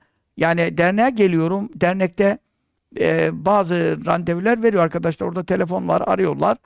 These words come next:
E, efendim, çok şey yapamasam da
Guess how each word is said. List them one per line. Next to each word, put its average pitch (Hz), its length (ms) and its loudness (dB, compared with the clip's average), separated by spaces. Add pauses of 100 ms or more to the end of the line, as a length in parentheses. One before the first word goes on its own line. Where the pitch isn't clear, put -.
(640)
E, - 60 -4 (800)
efendim, 165 500 -2 (720)
çok 233 480 -4
şey - 100 0
yapamasam 185 600 0
da 240 220 0